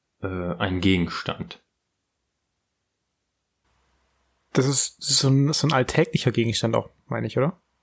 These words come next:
Speaker 1: Es ist ein sehr alltäglicher Gegenstand, den aber nicht, also ich zum Beispiel benutze ihn nicht,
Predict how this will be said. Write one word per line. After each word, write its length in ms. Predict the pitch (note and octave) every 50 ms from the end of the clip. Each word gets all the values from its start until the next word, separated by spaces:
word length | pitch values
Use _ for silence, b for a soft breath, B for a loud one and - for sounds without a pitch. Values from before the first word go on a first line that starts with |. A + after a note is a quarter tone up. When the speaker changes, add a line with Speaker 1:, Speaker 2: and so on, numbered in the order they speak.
| _ _ _ _ _ - _ _ _ _ _ _ -
Speaker 1:
Es 120 | - G2+
ist 120 | A#2+ B2+ -
ein 80 | C#3
sehr 180 | A2 A2 A#2 -
alltäglicher 540 | C3 B2+ B2 - A#2+ - - F3+ E3+ E3 D#3+
Gegenstand, 600 | D3+ D#3+ F3+ F3+ F3 - - E3 E3 E3+ E3+ -
den 160 | C3 C3 C3
aber 240 | - - B2 B2 A#2+
nicht, 420 | A#2+ B2 B2+ C#3+ - - - - -
also 140 | - A2
ich 180 | A#2+ D3 D#3+ -
zum 120 | - D#3+
Beispiel 420 | C#3+ C#3 C#3 C3 - - C3+ B2+ B2
benutze 440 | A2 - B2 A#2+ A#2 A2 - - A2
ihn 40 | G#2+
nicht, 280 | B2 E3+ E3+ - -